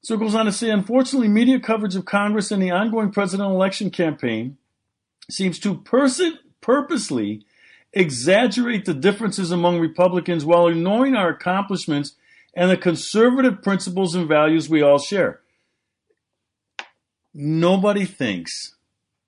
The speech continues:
that this current G O P class in charge of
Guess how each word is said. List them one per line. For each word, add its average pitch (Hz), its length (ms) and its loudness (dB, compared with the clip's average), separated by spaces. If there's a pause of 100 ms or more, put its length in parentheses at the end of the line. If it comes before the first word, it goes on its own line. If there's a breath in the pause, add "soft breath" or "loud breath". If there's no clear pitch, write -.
(1500)
that 120 160 -10
this 135 320 -4 (500)
current 170 400 0
G 160 240 2
O 151 160 4
P 147 320 -4
class 127 460 -4
in 104 100 -4
charge 127 540 -2 (100)
of 104 340 -2